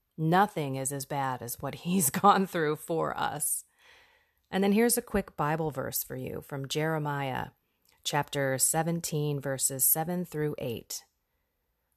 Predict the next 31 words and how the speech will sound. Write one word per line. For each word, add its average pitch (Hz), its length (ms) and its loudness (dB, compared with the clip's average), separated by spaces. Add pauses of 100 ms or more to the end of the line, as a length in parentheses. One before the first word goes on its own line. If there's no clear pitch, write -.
(120)
"Blessed 208 480 2
are 185 220 2
those 139 480 -2
who 160 120 -6
trust - 480 -2
in 175 120 0
the 170 80 0
Lord. 139 500 -2 (600)
The 180 140 6
Lord 175 600 4
will 180 140 2
be 156 260 -2
their 147 200 -2
trust. - 680 -4 (800)
They 196 280 4
are 247 160 2
like 220 240 0
a 233 80 0
tree 143 560 -4
planted 214 440 -4
beside 180 460 0
the 240 100 0
waters 139 580 -2
that 147 200 -6
stretches 202 720 0
out 214 240 2
its 214 220 0
roots 180 500 -2
to 160 140 -6
the 165 100 -2
stream. 143 640 -6